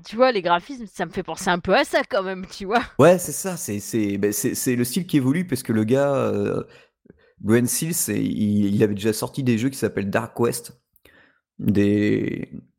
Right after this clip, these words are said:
Speaker 2: des R P G, euh, à l'ancienne, au tour par tour. Donc là,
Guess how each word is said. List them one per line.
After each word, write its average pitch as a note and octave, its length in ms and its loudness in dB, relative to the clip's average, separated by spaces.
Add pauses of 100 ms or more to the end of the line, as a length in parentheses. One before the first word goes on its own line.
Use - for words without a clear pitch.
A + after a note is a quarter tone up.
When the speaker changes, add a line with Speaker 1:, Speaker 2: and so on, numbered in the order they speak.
(120)
Speaker 2:
des G#2+ 220 2
R - 180 -2
P A#2+ 140 4
G, B2 280 2
euh, G2+ 460 0
à G#2 60 0
l'ancienne, G#2+ 400 0
au A2 80 -2
tour - 160 -4
par - 180 -2
tour. D3 180 0
Donc B2+ 180 0
là, C#3 120 4